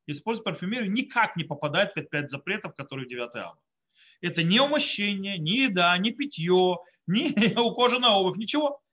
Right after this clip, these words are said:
Поэтому нет такого запрета. Э, но большая часть алхимических авторитетов всё-таки устрожили. Сказали, мы не пользуемся парфюмерией.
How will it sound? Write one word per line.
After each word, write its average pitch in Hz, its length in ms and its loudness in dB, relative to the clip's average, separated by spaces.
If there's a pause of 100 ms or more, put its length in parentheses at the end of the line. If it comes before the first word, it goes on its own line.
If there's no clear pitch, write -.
Поэтому 254 320 2
нет 285 140 6
такого 277 280 0
запрета. 226 560 2 (1080)
Э, 185 1300 0 (120)
но 202 400 4 (160)
большая 190 340 2
часть 180 160 -6
алхимических 175 300 -6
авторитетов 254 460 -6
всё-таки - 260 -14
устрожили. 104 520 -16 (1120)
Сказали, 285 560 2 (680)
мы 302 160 -6
не 320 80 -2
пользуемся 220 680 -6
парфюмерией. 170 540 -16